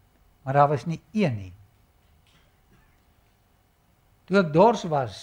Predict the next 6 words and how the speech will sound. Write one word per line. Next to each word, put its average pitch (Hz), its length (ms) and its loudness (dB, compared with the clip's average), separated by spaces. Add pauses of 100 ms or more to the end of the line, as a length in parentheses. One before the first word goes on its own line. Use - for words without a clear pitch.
(840)
wou 139 220 2
hulle 175 140 2
my 156 180 0 (680)
asyn 165 640 -6 (340)
laat 120 240 -6
drink. 110 480 -10